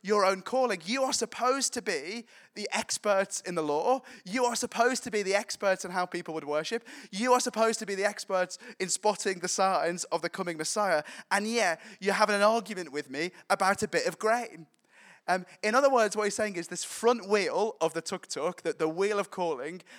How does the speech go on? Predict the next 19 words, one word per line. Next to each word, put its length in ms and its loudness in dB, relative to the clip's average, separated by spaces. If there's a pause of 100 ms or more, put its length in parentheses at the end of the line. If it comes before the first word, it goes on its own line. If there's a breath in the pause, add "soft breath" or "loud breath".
has 200 -4
become 320 -2
far 480 4
too 300 -6
small. 560 -6 (280 loud breath)
And, 120 2
um, 160 -2 (280 loud breath)
it, 360 -6
it's 140 -2
the 60 0
front 380 6
wheel 160 2
of 60 -6
a 60 -4
tuk-tuk 580 -8 (180 loud breath)
that 160 -2
sets 320 0
the 120 -6
direction. 680 -2